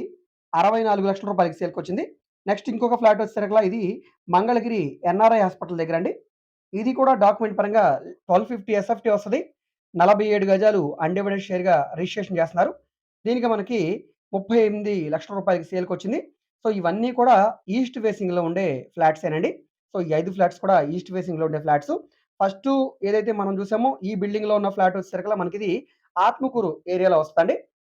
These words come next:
So మనకి సర్వీస్ రోడ్‌లో వస్తుంటే గనక, ఆహ్, సిఆర్ఐ కళ్యాణ మండపం సెంటర్ దాటిన తర్వాత నెక్స్ట్ మనకి ఆత్మకూరు సెంటర్ వస్తదండి. So ఈ సెంటర్‌లో మనకి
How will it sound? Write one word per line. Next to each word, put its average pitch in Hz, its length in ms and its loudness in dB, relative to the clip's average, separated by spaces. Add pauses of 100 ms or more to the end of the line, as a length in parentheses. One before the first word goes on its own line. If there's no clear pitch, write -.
(160)
So 196 60 -2
మనకి 180 300 0
సర్వీస్ 196 380 -2
రోడ్‌లో 220 240 0
వస్తుంటే 190 400 0
గనక, 190 220 0 (680)
ఆహ్, 156 600 0
సిఆర్ఐ 202 400 2 (120)
కళ్యాణ 185 280 -2
మండపం 180 280 -6
సెంటర్ 175 340 -6
దాటిన 170 320 0
తర్వాత 175 220 -2
నెక్స్ట్ 202 240 -8
మనకి 175 180 -6
ఆత్మకూరు 165 420 -4
సెంటర్ 156 240 -8
వస్తదండి. 175 340 -8
So - 160 -16
ఈ 165 180 -10
సెంటర్‌లో 196 460 -4
మనకి 185 320 -8